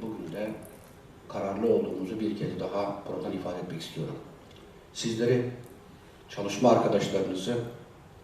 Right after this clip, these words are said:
on beş Temmuz akşamı Seka Park'ta düzenleyeceğimiz, düzenleyeceğimiz, e, demokrasi ve milli birlik günü olarak da, e, andığımız, kutladığımız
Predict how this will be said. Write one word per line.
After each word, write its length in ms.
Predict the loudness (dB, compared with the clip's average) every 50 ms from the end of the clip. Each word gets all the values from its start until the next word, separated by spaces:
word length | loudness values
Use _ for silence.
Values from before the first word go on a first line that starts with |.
| 2 6
on 180 | 6 8 8 8
beş 180 | 6 4 2
Temmuz 360 | 2 0 0 0 0 0 -2 -2 -2 -4 -4
akşamı 380 | -6 -6 -6 -4 -2 0 0 0 0 -2 -6 -10 -14 -16 -18 -20 -20 -20 -20 -20 -18
Seka 480 | -16 -8 0 2 2 2 2 0 -2 0
Park'ta 360 | 0 0 0 0 0 0 0 0
düzenleyeceğimiz, 1080 | 0 4 6 6 8 8 8 8 8 8 6 6 6 6 6 6 4 4 2 -2 -6 -8 -8 -6 -6 -6 -8 -8 -2 0
düzenleyeceğimiz, 840 | 2 2 4 4 4 4 2 2 -2 -2 -2 -2 -2 -4 -4 -8 -14 -16 -18 -18 -20 -20 -20 -20 -20 -20 -20 -20 -16 -10
e, 60 | -6 -4 -2 -2 -2 -2 -2 -2 -2 -2 0 0 -2 -2 -4 -6 -12 -12 -6 -2
demokrasi 760 | 2 4 6 6 4 2 0 -2 -4 -2 0 2 2 2 0 -2 -6 -8 -4 -2
ve 100 | 0 0 0 -2 -2 -2
milli 400 | -2 0 0 2 2 2 2 0 -2 -6 -10 -6 0 4
birlik 360 | 4 6 6 4 2 2 2
günü 120 | 4 6
olarak 420 | 6 6 6 4 2 0 -2 0 0
da, 120 | 0 0 0 -4 -6 -10 -12 -16 -18 -20 -20 -20 -20 -20 -20 -20 -16 -8 -4
e, 100 | -2 -2 -2 -2 -4 -4 -6 -6 -4 -4 -6 -6 -6 -8 -10 -10 -12 -14 -16 -20 -20 -20 -20 -20 -20 -20 -20 -20 -20 -18 -12 -8
andığımız, 540 | -4 -2 -2 -2 -2 -2 -2 -4 -6 -6 -8 -10 -12 -14 -16
kutladığımız 720 | -12 -4 -2 -2 0 0 0 0 2 2 2 0 -2 -6